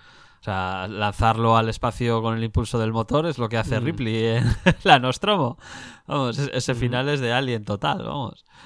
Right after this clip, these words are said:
Speaker 1: Está bien. ¿Qué te
Speaker 2: Ujú.
Speaker 1: parecen los nuevos personajes que, que ganamos aquí? Que la, la marina marciana y,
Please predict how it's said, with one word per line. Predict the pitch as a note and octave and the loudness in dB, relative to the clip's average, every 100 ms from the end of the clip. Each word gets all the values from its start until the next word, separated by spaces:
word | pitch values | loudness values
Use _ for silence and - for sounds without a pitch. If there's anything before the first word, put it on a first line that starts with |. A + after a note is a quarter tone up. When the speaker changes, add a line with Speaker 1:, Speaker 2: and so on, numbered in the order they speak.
| - - | -20 -20
Speaker 1:
Está | - B2 A2+ | -6 -2 0
bien. | A#2 - | -2 0
¿Qué | D3+ | 2
te | |
Speaker 2:
Ujú. | F3+ | 4
Speaker 1:
parecen | F3 - C#3 | 4 4 2
los | C#3 C3 | 2 0
nuevos | B2+ B2+ | 0 -2
personajes | - A2+ B2 C3+ B2+ A2+ A2 | -4 -6 -4 -4 -4 -4 -4
que, | - A2+ A2 G#2+ - | -4 -4 -4 -6 -8
que | |
ganamos | A2+ A#2 A2+ G#2+ | -6 -4 -4 -4
aquí? | G#2+ F3 D#3+ - - | -6 -8 -12 -16 -14
Que | G#2 G#2+ G#2+ G#2+ G#2 G#2 | -10 -6 -4 -4 -4 -4
la, | G#2 G#2 G2+ G2+ | -4 -4 -4 -4
la | G#2+ | -4
marina | B2+ B2+ B2 | -4 -2 -2
marciana | A2+ - C#3+ C#3 B2+ B2 | -2 -2 -2 0 -2 -2
y, | A#2 A2+ A2 | -4 -4 -4